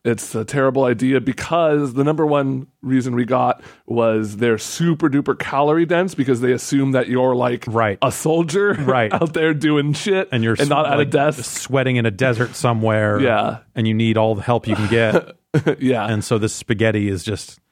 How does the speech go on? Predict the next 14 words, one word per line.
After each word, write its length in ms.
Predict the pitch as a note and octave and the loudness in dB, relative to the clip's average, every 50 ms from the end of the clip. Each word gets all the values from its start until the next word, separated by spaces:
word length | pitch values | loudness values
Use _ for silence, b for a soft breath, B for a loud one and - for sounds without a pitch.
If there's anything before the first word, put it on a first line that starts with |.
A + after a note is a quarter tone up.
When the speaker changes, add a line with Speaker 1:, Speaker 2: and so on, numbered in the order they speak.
| _ _ _ _ _ - | _ _ _ _ _ -8
Speaker 1:
It's 200 | G#2+ - - - | -8 -8 -6 -6
just 220 | - G#2 - - B2 | -6 -6 -4 -2 -2
loaded. 640 | A2+ G#2+ B2 A#2 B2 A#2+ A#2 A2+ A2+ A2+ A2 G#2+ | 2 4 4 2 4 2 0 0 0 -2 -4 -4
But, 180 | - E3 E3 E3 | -2 -2 0 0
uh, 160 | E3 E3 D#3+ | 0 0 0
Speaker 2:
spaghetti 340 | D#3 C#3 G#2+ C#3 C3 C3 B2+ | 0 0 0 0 0 0 -2
plus 260 | B2 - C#3 B2 - - | 0 -2 -2 -2 -2 -6
creatine. 640 | - - - B2 A#2 G#2 - - A2+ G2+ G2 G2 | -8 -4 -4 -2 -2 -4 -6 -8 -6 -6 -6 -2
Speaker 1:
we 100 | - F3 | -2 0
have 140 | G3+ G#3+ F#3 | 0 2 0
an 100 | F#3+ F#3 | 0 0
interesting, 800 | F3+ F3+ F3 E3+ - D3 - D3 C#3 C#3 C3+ C3+ C3 B2+ B2 - - _ _ | 0 -2 -2 0 -2 -2 0 0 0 2 2 2 2 0 0 -2 -6 _ _
uh, 180 | C#3+ D3 C#3+ D3 | 0 0 2 2
this, 200 | C#3+ D3+ D3+ D3 | 2 0 -2 -2